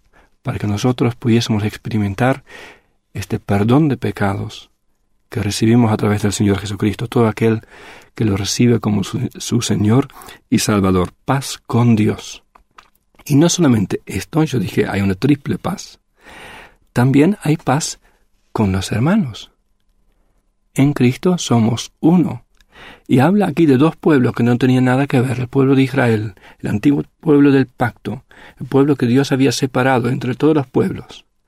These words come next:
Y ahora en Cristo también nosotros los gentiles tenemos parte de las promesas de Dios. Juntamente con los creyentes judíos somos uno,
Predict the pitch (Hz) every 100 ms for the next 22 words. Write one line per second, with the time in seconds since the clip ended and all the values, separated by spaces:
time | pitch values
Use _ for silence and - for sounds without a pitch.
0 | _ - _ _ - 107 117 135 147 151
1 | 170 - 160 120 117 131 147 151 120 127
2 | 123 123 110 - 104 95 - 139 151 156
3 | - _ _ _ _ _ _ _ _ _
4 | _ - 107 101 - 135 143 143 120 110
5 | - 113 110 123 - 98 110 113 131 143
6 | - _ _ _ _ _ _ _ _ _
7 | _ - - 180 175 143 123 117 113 117
8 | - _ _ 135 131 110 - 113 107 127
9 | 113 123 120 - 135 127 139 160 156 -
10 | _ _ - - 190 151 - 185 180 147
11 | 117